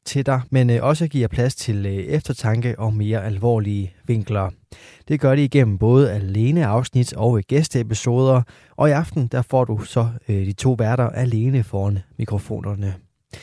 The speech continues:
Det er nemlig til en snak omkring det kommende valg, for selvom, øh, de to værter normalt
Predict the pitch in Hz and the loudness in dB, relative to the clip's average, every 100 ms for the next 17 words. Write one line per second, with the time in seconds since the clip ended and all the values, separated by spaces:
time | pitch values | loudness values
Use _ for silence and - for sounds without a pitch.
0 | - - - _ _ _ _ _ 135 117 | -20 -20 -20 _ _ _ _ _ 2 4
1 | 120 123 127 120 107 - 117 123 107 120 | 4 4 4 4 0 0 -2 0 0 0
2 | 117 110 107 - 113 123 113 120 113 101 | 0 -2 -4 -2 0 2 2 2 0 -4
3 | - 131 117 - 170 139 117 104 101 113 | -2 2 2 2 2 2 2 2 0 2
4 | 160 127 120 139 123 104 117 131 160 110 | 2 2 0 2 0 2 2 2 2 0
5 | - | -4